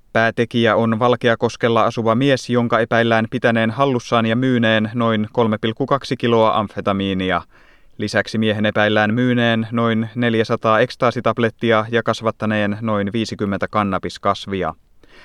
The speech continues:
Pääepäilty on vangittuna. Hänen lisäkseen vangittuna on ollut yksi ja pidätettynä neljä henkilöä. Kiikoisten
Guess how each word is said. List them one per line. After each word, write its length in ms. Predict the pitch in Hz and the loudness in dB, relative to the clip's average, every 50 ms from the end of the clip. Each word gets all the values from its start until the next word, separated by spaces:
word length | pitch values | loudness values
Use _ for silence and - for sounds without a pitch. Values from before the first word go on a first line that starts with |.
| - - - - _ - | -20 -20 -20 -20 _ -4
Pääepäilty 640 | - 107 104 104 92 110 110 - 107 104 104 98 110 | 0 2 2 2 2 2 0 2 0 0 0 0 0
on 220 | 101 107 104 104 | 0 0 0 0
vangittuna. 600 | 117 123 123 120 117 113 - - 113 104 101 98 - - - - - - _ | 0 0 2 0 0 -2 -4 -4 -2 0 0 -2 -2 -6 -16 -20 -20 -20 _
Hänen 400 | - 120 120 135 131 123 123 - | -2 0 2 2 2 2 0 0
lisäkseen 600 | - 143 139 - 151 127 - - - 127 120 117 | -2 -2 -2 0 0 -2 -2 0 0 2 2 2
vangittuna 500 | 120 131 131 127 117 - - 120 117 113 | 2 2 0 0 -2 -2 0 2 2 4
on 180 | 104 120 113 - | 4 4 2 2
ollut 280 | - 120 113 113 113 - - - | 0 0 0 0 -2 -4 -4 -4
yksi 380 | 139 131 - - - 123 110 107 | -4 -4 -6 -4 -2 -2 -2 0
ja 140 | 110 110 | -2 -2
pidätettynä 720 | - 123 120 123 113 - 110 101 - - 113 107 107 101 104 | 0 0 0 0 2 2 0 -4 -4 -4 -2 0 0 0 0
neljä 340 | 113 113 110 104 95 92 87 | 0 0 0 2 0 0 0
henkilöä. 600 | 98 101 98 95 90 101 92 90 87 85 82 80 - _ _ _ _ _ _ _ _ _ _ _ _ _ _ - - - - - - - _ _ _ _ _ _ _ _ _ _ _ _ _ _ _ - | -2 -2 -4 -4 -4 -4 -2 -2 0 0 -2 -2 -6 _ _ _ _ _ _ _ _ _ _ _ _ _ _ -20 -20 -20 -20 -20 -20 -20 _ _ _ _ _ _ _ _ _ _ _ _ _ _ _ -2
Kiikoisten 600 | 135 143 151 - 165 156 - - - 147 147 | 0 0 2 2 2 0 0 2 0 0 0